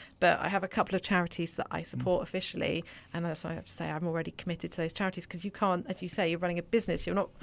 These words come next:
Speaker 1: just giving it away, so there's a limit to how much you can do. Well, as, as, as Sunny said, we're coming to the end of the podcast, so we'll do one last quick question. What's one thing your business venture did that you didn't expect?
Speaker 2: Uh,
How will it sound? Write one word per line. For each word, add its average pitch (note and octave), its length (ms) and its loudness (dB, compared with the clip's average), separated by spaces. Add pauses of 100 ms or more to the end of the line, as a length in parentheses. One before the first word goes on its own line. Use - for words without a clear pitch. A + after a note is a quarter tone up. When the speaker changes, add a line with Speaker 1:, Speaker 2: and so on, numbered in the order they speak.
(280)
Speaker 1:
just F3+ 200 -4
giving A3 240 10
it G3 100 10
away, F#3 300 12
so G3 160 6
there's G3 180 6
a G#3+ 80 10
limit G#3+ 320 10
to G3+ 120 2
how G3 120 6
much F3+ 320 0
you F3+ 100 -2
can F#3 220 -4
do. E3+ 360 4 (360)
Well, G#3 140 12
as, G3 120 4
as, G3+ 280 2
as G3 180 -2
Sunny G#3+ 200 6
said, G3 200 2
we're F#3+ 60 -2
coming G#3 240 4
to - 40 -8
the F#3+ 100 2
end F3+ 100 2
of F3 100 -4
the - 20 -14
podcast, F3+ 380 4
so F3 180 6
we'll F#3 140 6
do G3 140 2
one A#3+ 240 10
last G3+ 240 6
quick - 180 0
question. F#3 580 0 (380)
What's B3+ 320 6
one B3 220 10
thing A3+ 360 6
your G#3 140 4
business A3+ 380 2
venture F#3 580 4
did G#3+ 200 8
that - 120 -2
you G3 140 2
didn't G3+ 160 6 (160)
expect? - 680 -4 (3000)
Speaker 2:
Uh, A2+ 380 2